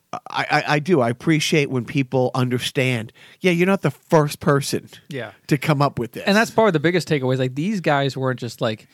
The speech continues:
Speaker 2: guys who lucked in. Like, they just had a natural talent. They lucked into it. These are smart guys that knew how to write. They knew
Speaker 1: Yep.
Speaker 2: how to collaborate. They
Speaker 1: They
Speaker 2: knew how to
Speaker 1: worked their
Speaker 2: network.
Speaker 1: ass off.
Speaker 2: And, yeah, and had the fucking work ethic to do
Speaker 1: That's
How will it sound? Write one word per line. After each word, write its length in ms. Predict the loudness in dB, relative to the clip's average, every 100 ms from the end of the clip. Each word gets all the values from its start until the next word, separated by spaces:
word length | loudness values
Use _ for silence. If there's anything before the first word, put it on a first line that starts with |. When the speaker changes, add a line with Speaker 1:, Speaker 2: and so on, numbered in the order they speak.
| _ _ _ -4
Speaker 2:
guys 280 | 0 0 -2
who 120 | -8
lucked 380 | -4 -4 -4 -4
in. 320 | -4 -4 -10 _ -8
Like, 140 | -4
they 100 | -2
just 140 | -2
had 100 | -2
a 60 | -2
natural 420 | -2 -2 -2 -8
talent. 500 | -8 -4 -2 -2 -4 -8
They 80 | -8
lucked 380 | -4 -6 -6
into 260 | -8 -8 -8
it. 80 | -8
These 160 | -6
are 60 | -4
smart 640 | -4 -6 -6 -6 -6 -6
guys 420 | -4 -4 -4 -6 -8
that 140 | -8
knew 300 | -6 -4 -2
how 140 | -2 -4
to 80 | -4
write. 440 | 0 0 0 -4
They 120 | -10
knew 160 | -8 -6
Speaker 1:
Yep. 100 | -4
Speaker 2:
how 100 | -6
to 80 | -8
collaborate. 640 | -4 -2 0 0 -2 -2
They 80 | 0
Speaker 1:
They 60 |
Speaker 2:
knew 20 | 4
how 40 |
to 60 | 4
Speaker 1:
worked 120 | 4
their 120 | 2
Speaker 2:
network. 180 | 2 2
Speaker 1:
ass 360 | 2 0 0 2
off. 220 | 0 0
Speaker 2:
And, 180 | -2 2
yeah, 160 | 2 2
and 140 | 0
had 240 | 0 -2 -2
the 100 | -4
fucking 460 | -2 -2 -2 -4
work 280 | 0 0 0
ethic 340 | -2 -4 -8 -6
to 120 | -8
do 440 | -8 0 4 4
Speaker 1:
That's 420 | 4 0 -6 -14